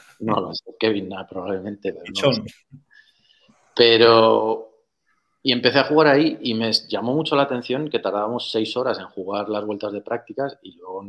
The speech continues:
Speaker 1: durante los torneos, eh, hay una tranquilidad y una parsimonia increíble. Y luego volvías a Europa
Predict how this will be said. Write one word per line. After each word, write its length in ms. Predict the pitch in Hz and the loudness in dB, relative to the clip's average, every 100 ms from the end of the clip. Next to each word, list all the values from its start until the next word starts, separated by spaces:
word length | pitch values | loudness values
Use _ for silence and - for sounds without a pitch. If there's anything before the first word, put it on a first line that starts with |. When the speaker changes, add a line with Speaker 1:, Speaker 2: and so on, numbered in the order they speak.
| 98 | -16
Speaker 1:
durante 340 | 107 95 _ 87 | -16 -18 _ -20
los 140 | 87 | -16
torneos, 680 | - 87 87 95 113 - - 92 | -16 -16 -18 -14 -12 -14 -16 -14
eh, 360 | 85 - - _ _ _ - - - _ _ _ _ _ _ _ | -16 -16 -20 _ _ _ -20 -20 -20 _ _ _ _ _ _ _
hay 120 | 104 | -14
una 180 | 95 104 | -12 -10
tranquilidad 840 | 110 113 110 104 101 98 107 117 | -8 -8 -6 -6 -4 -4 -4 -4
y 80 | 117 | -4
una 160 | 110 107 | -4 -6
parsimonia 540 | 107 - 104 107 113 | -8 -8 -12 -10 -8
increíble. 580 | 127 - 87 139 131 - | -8 -8 -6 -4 -4 -8
Y 120 | 82 | -16
luego 340 | 95 110 110 _ _ _ | -8 -6 -6 _ _ _
volvías 480 | 95 90 95 107 117 | -16 -12 -8 -6 -4
a 20 | |
Europa 580 | 110 117 127 135 - | -2 -2 -2 -4 -4